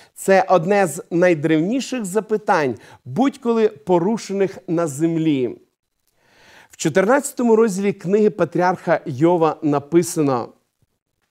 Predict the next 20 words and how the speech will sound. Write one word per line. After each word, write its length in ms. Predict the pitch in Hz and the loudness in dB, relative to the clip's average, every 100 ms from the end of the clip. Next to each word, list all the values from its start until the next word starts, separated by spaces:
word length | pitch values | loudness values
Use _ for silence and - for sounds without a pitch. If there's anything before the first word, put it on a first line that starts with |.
| _ _ _ _ _ _ - | _ _ _ _ _ _ -2
«Як 320 | 147 185 - | 0 0 0
помре 440 | 196 196 190 247 | 2 4 4 2
чоловік, 680 | 254 277 269 269 220 143 - - | 0 -2 0 2 2 -2 -6 0
то 140 | 180 | 0
чи 180 | - 190 | 2 -2
він 360 | 160 233 247 240 | 0 0 0 2
оживе?» 720 | 190 131 156 127 127 135 233 - _ _ _ _ _ _ _ _ _ _ _ _ _ - - | 0 2 -2 0 0 0 -2 -6 _ _ _ _ _ _ _ _ _ _ _ _ _ -20 -6
Апостол 600 | - 160 233 285 - 262 - | 0 0 2 0 0 -4 0
Павло 640 | 220 214 180 147 104 - 135 | 2 2 4 4 2 -6 -4
відповідає 720 | 175 - 180 190 226 254 240 | -4 2 2 4 4 4 4
на 120 | 202 | 2
це 160 | 190 196 | 0 0
запитання 720 | 175 165 185 240 233 185 139 - - - | 0 -2 -2 0 2 2 0 -6 -10 0
настільки 640 | 190 214 - 294 185 185 | 2 2 0 -4 -2 -4
чітко, 720 | - - 269 254 - 165 117 - - | -4 -4 -2 -2 0 2 2 -4 -20
що 420 | - - 214 208 - | -16 -2 2 4 2
не 300 | 165 170 254 | 0 4 4
зрозуміти 760 | 196 196 180 160 160 269 - 202 | 2 -2 0 0 0 -2 -4 0
його 320 | 180 160 135 | 2 2 2
неможливо. 1120 | 143 160 208 185 151 127 170 214 165 131 104 | -2 0 0 2 0 0 0 0 2 0 0